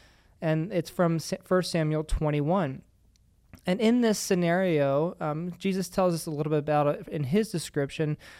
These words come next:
but let me just give you a little bit more. In this scenario,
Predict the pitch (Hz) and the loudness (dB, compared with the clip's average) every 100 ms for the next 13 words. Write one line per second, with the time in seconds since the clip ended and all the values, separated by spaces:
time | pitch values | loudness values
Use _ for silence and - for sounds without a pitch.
0 | - 175 180 196 190 - 175 175 - 151 | -8 0 2 2 0 2 2 2 2 0
1 | 156 156 156 143 135 196 226 208 - 180 | 2 0 0 -2 0 2 2 2 2 0
2 | 165 160 175 151 135 143 | 2 2 4 4 4 2